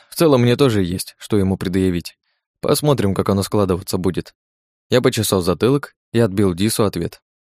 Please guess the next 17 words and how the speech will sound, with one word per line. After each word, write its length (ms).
Нарвались 540
на 100
морфов. 480
С 100
данными 320
разведки 480
лажа 320
вышла. 340
А 120
потом 280
на 80
нас 220
еще 200
накинулись 560
люди 260
с 100
Лая. 260